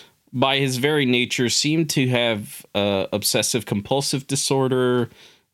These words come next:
maybe other types of, uh, mental disorders. Uh, he was resident, resident of Bridgeport, Connecticut, served in the Air Force for a few years,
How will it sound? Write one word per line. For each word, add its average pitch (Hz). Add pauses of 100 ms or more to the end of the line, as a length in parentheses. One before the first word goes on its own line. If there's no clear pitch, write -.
(220)
maybe 104
other 107
types -
of, 107
uh, 101
mental 107
disorders. 123 (480)
Uh, 90
he -
was 107
resident, 104 (140)
resident 110
of 101
Bridgeport, 113
Connecticut, 98 (180)
served 107
in 104
the 101
Air 101
Force 101
for 101
a 95
few 104
years, 110